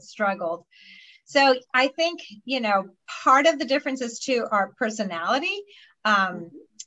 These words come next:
Speaker 1: some kids are, are more visual, some kids are more auditory, um, some kids are more patient, some kids are very active. And so, um, like Rhonda was saying, our kids are all gonna be different.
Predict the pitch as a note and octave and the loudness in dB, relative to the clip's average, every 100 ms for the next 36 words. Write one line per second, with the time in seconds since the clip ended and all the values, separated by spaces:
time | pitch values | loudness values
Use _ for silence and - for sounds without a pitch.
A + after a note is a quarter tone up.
0 | _ _ _ - - A#3 G#3 G3+ G3+ G#3+ | _ _ _ -20 -4 0 0 -2 0 0
1 | G3+ G3 F#3+ F#3+ G#3 F#3+ F#3+ F3+ G#3 F4+ | 2 0 0 -2 -4 -4 -4 -6 0 0
2 | F#4 F#4 F4 F4 B3 G#3 G#3 F#3+ F#3 F3+ | 0 -2 -2 -2 -6 -6 -8 -8 -8 -8
3 | F3 - _ _ _ _ - A3 C#4 D4+ | -8 -8 _ _ _ _ -2 2 2 0
4 | - D4+ C4+ C4+ C#4+ C#4+ _ _ - G#3 | -6 -2 0 0 -2 -6 _ _ -6 -2
5 | F3+ F3 F3 - - G3+ F3+ G3+ F#3 E3 | -2 -4 -10 -16 -12 -10 -8 -8 -8 -8
6 | D3 C#3+ E4+ F4 F4+ F4 D4 - - F3 | -10 -8 -6 -4 -4 -6 -6 -12 -16 -14
7 | G#3 F3 - _ _ G#3+ F#3 D#3+ D3+ G3 | -12 -12 -14 _ _ -10 -8 -8 -12 -12
8 | F3 E3 - E4 E4 E4 D#4+ D4 B3+ A#3 | -12 -6 0 0 0 -2 0 -2 -4 -6
9 | A3 G#3+ G#3+ G3+ G3 F#3 - - - - | -6 -2 0 2 0 -2 -10 -20 -20 -4
10 | G#3 F#3+ - _ _ _ _ _ _ - | -2 -2 -6 _ _ _ _ _ _ -12
11 | G#3 G3 G3+ - _ _ _ _ _ _ | -8 -8 -10 -20 _ _ _ _ _ _
12 | _ G3+ G#3 C4 B3+ C4 D#4+ F#4 G3+ F#3+ | _ -4 -2 0 -2 -2 -2 -2 -2 -4
13 | G#3 C4+ A3+ - A3 A3+ C4+ D4 D#4+ E4 | -4 -2 -2 -2 0 0 2 -2 -2 -6
14 | - F#3 F3+ G#3+ B3+ | -4 -8 -6 -4 -2